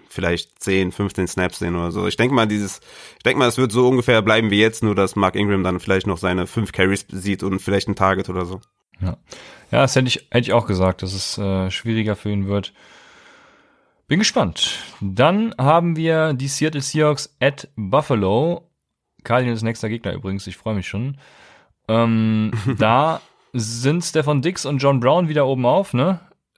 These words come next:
Speaker 1: Mhm.
Speaker 2: Das Problem, was ich gestern hatte, ich hatte viele Josh Allen, äh,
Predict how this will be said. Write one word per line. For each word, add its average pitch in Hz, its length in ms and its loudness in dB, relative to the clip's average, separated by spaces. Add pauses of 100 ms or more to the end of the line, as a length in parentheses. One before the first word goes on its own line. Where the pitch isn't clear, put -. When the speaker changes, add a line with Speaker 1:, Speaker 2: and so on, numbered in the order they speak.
(140)
Speaker 1:
Mhm. 113 440 -6
Speaker 2:
Das 120 320 -4
Problem, 120 800 0 (260)
was 143 400 0
ich 139 120 -6
gestern 147 280 0
hatte, 147 360 2
ich 110 180 -4
hatte 123 440 0
viele 117 680 0 (100)
Josh 117 360 0
Allen, 123 800 0
äh, 101 480 -2